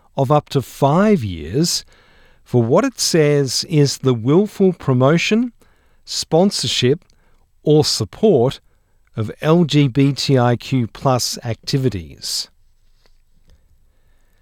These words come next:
Travel retailer Flight Centre says lower travel and accommodation prices are encouraging more people to fly,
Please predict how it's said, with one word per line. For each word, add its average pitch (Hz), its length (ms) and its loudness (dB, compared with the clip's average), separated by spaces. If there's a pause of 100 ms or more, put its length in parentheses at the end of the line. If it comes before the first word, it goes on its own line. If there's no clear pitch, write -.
(160)
Travel 190 540 -2
retailer 131 680 -2
Flight - 480 -2
Centre - 500 -6 (580)
says 120 520 0
lower 143 400 2
travel 143 720 0
and 117 220 -2
accommodation 120 880 -2
prices 127 840 -4 (760)
are 113 100 -2
encouraging 120 800 0
more 131 240 4
people 120 420 0
to 101 140 -6
fly, 127 680 0